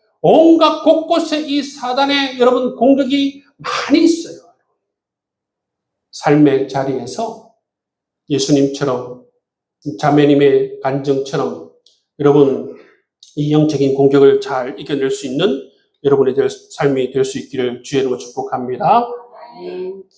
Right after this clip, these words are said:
Speaker 1: 여러분 오늘 말씀을 통해서 보면 말씀이 참 중요하다라는 사실을 우리가 알 수가 있어요. 이 말씀은 어떻습니까? 공격형 무기가 되기도 하고 수비형 무기가 되기도 합니다.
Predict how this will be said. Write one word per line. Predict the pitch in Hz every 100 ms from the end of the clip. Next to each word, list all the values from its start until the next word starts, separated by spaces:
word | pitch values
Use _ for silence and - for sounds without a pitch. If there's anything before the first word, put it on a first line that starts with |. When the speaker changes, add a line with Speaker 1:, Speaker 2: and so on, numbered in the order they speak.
| _ _ _ _ -
Speaker 1:
여러분 | 127 143
오늘 | 156 143
말씀을 | 135 135 139 135 131 135 -
통해서 | 135 131 139
보면 | - 131 135 131 123 - _ _ _ _ _
말씀이 | 147 117 - 135 131
참 | - 160 165
중요하다라는 | 165 143 143 147 147 143 131 131
사실을 | 135 - - 123
우리가 | 123 117
알 | 113
수가 | - - 123
있어요. | - - _ - _ _ _ _ _ _ _ _ _ _ _
이 | 151
말씀은 | 127 117 - - 131 139 123 - - -
어떻습니까? | 123 135 - 135 131 131 139 143 - _ _ _ _ _ _
공격형 | 143 151 147 - 151 131
무기가 | 123 127 139 127
되기도 | 135 123 - 113
하고 | 113 180 226 - _ _ _
수비형 | - - 147 143 139 139 135 -
무기가 | 135 135 135 127 120 - -
되기도 | 143 - -
합니다. | -